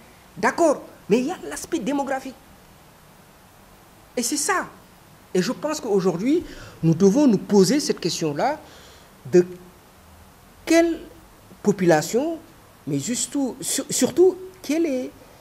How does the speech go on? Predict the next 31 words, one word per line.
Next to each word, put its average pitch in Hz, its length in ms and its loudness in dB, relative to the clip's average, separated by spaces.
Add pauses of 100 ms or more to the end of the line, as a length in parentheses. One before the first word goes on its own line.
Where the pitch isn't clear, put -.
(300)
euh, 165 260 2 (480)
la 165 120 -6
société 220 600 -6
que 165 80 -4
nous, 190 160 -4
nous 170 140 -6
voulons 165 360 -4 (680)
demain 143 260 -2 (280)
pour, 175 180 -4 (400)
soit - 240 -6
nous, 165 280 -2 (120)
pour - 100 -6
nous-mêmes 147 300 0 (360)
et 151 80 -6
pour 156 160 -8
nos 135 180 -4
enfants. 113 260 -12 (320)
Je - 80 -10
crois 262 160 -8
que - 160 -14
c'est - 240 -8
là-dessus 190 420 -4 (220)
qu'il 160 120 -12
faut 185 140 -6
aujourd'hui 147 400 -6 (140)
axer 214 300 -6
le 160 120 -4
débat, 139 380 -4 (380)
centrer 214 380 -4
le 160 120 -4
débat, 165 340 -4